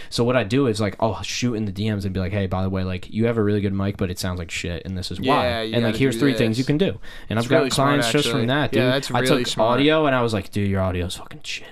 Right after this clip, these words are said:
Speaker 1: It
Speaker 2: Yeah,
Speaker 1: sucks.
Speaker 2: your
Speaker 1: Like,
Speaker 2: audio is
Speaker 1: I would
Speaker 2: horrible.
Speaker 1: never listen to this, and that's why your reviews suck, and that's why your downloads
Speaker 2: Yeah,
Speaker 1: aren't
Speaker 2: all
Speaker 1: great.
Speaker 2: because your audio.
Speaker 1: And then watch, dude. And, like, I have case studies. Like, if anybody's listening wants to see 'em, you can see 'em. Like, it, what I do, like, it works. It, it works. But, like, um, it matters is what I'm saying.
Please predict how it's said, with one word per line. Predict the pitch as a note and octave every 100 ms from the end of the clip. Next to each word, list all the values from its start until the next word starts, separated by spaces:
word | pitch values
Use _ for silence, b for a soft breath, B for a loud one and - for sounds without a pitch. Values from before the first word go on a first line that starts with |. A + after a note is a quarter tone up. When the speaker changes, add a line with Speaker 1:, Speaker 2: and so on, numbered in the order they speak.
| B
Speaker 1:
It | - -
Speaker 2:
Yeah, | B2 A#2
Speaker 1:
sucks. | A2+
Speaker 2:
your | A#2 A#2
Speaker 1:
Like, | G#2
Speaker 2:
audio | A#2 A2
is | A2 -
Speaker 1:
I | A#2+ D#3
would |
Speaker 2:
horrible. | D#3 D3
Speaker 1:
never | C3+ B2
listen | A2 G#2 A#2
to |
this, | B2 C3+
and | B2
that's | G#2 G2+
why | A2 G2+
your | F2
reviews | F#2 A#2 C3+ A#2
suck, | B2+ A#2 G#2+
and | G#2+
that's | G2+ -
why | G2
your | F2+
downloads | A2 B2 - -
Speaker 2:
Yeah, |
Speaker 1:
aren't | A#2
Speaker 2:
all | C#3+ D3
Speaker 1:
great. |
Speaker 2:
because | C#3+ C3+ C#3
your | C3
audio. | B2 B2 A#2 A2+ B2
Speaker 1:
And | C#3
then | D#3 E3+
watch, | G#3 -
dude. | D#3 D3
And, | C3+ C#3
like, | A#2+
I | C#3
have | A#2 -
case | G#2+ G2
studies. | G2+ F#2+ G2
Like, | G2 F#2+
if | G#2+
anybody's | G2+ G2
listening | F#2+ F#2+ F#2 F#2
wants | F2+
to | -
see | F2+
'em, | F2
you | F2+
can | E2+
see | F2
'em. | E2+
Like, | F2 - -
it, | A2
what | A#2 A2 A2+
I | G2
do, | G2+ F#2+
like, | F2+
it | F#2
works. | C#2 F#2 -
It, | F2+ - - - -
it | F2+
works. | F#2+ F2+
But, | - G2+
like, | G#2 G2 - B B B B
um, | F#2+ F#2+ F#2 F#2
it | C#3 D3+
matters | B2+ F2 F2+ F#2
is | F2
what | F2+
I'm | F2+
saying. | - F2 F2+